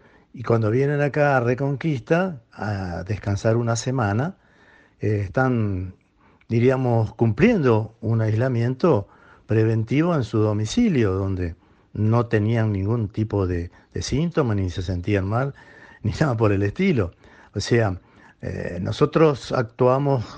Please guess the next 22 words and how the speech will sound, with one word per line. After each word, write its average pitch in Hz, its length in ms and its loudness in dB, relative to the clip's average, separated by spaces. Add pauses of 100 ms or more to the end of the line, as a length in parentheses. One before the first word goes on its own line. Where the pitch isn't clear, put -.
como 98 680 0
tenemos 110 420 -2
que 104 120 -2
actuar 107 320 0
como 98 220 -2
empresa, 123 580 0 (520)
cuidando 117 380 2
a 110 40 0
nuestro 101 320 -2
personal, 131 760 0 (400)
y 117 140 -2
ante 107 400 2
este, 113 580 2 (360)
este 98 600 -2
hisopado 104 680 -2
ne-, 104 560 -2 (120)
negativo 110 540 0
y 104 80 2
positivo 131 760 -2
de 135 100 -2
dos, 143 320 -2 (520)
inmediatamente 131 1120 2